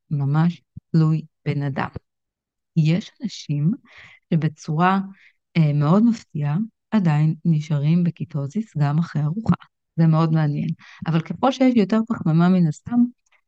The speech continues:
וגם אחרי ארוחה יש את העלייה של, עלייה ברמות האינסולין, אצל כולם,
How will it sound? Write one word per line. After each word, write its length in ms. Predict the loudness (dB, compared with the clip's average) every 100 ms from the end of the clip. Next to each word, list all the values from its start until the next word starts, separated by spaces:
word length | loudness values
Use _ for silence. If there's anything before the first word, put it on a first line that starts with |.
| _ -4
וגם 340 | 0 2 2
אחרי 200 | 0 -2
ארוחה 400 | -4 -6 -6 -4
יש 220 | -4 -6 -8
את 60 |
העלייה 400 | -6 -2 0 0
של, 180 | -2 -8 -12 _
עלייה 320 | -2 0 0
ברמות 460 | 0 0 2 2 0
האינסולין, 680 | -4 -6 -8 -4 0 0 0 _ _ _ -4
אצל 520 | -4 -6 -2 0 0 -6 _
כולם, 500 | 2 4 6 6 6